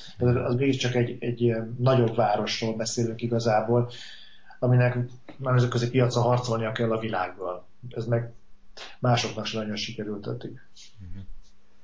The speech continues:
Speaker 2: Amit még megjegyeznék a legjobb filmeket végignézve, ami jól is, ö, mutatja, hogy, hogy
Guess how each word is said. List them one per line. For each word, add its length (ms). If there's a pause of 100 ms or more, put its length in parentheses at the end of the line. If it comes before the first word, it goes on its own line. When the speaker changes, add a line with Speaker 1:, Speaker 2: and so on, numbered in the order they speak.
(200)
Speaker 2:
Amit 180
még 100
megjegyeznék 680
a 200
legjobb 300
filmeket 580
végignézve, 800 (640)
ami 560 (720)
jól 260
is, 480
ö, 220 (200)
mutatja, 680
hogy, 260 (120)
hogy 480